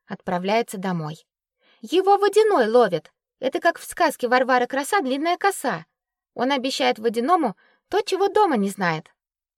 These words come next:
А не знает он что? Конечно, дочь красавицу Насто!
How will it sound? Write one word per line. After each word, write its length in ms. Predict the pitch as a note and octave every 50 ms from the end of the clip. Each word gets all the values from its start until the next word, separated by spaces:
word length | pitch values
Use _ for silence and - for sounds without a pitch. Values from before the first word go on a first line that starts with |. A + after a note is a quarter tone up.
| _ _ -
А 120 | - A#3+
не 160 | A#3+ B3 C4 B3+
знает 380 | G#3 A3+ A#3 A3 G#3+ A3+ - -
он 200 | - G3 F#3+ G3
что? 320 | - - - - - F#4 A#4+ - _ _ _ _ _ _ _ _ _ _ _ _ _ _ _ _
Конечно, 680 | - G4 G4 G4 G4 G4+ G#4+ G#4+ - - C4 G#3 F3 - _ _ _ _ _ _ _ _ -
дочь 340 | A3+ A3 D#4 F#4 G4+ - -
красавицу 720 | - F4+ F4 F4+ - - F#4 F4+ F4 E4+ - - - E4+
Насто! 580 | D#4+ E4 E4+ F4+ F#4+ F4+ - - B3+ G3 E3+ E3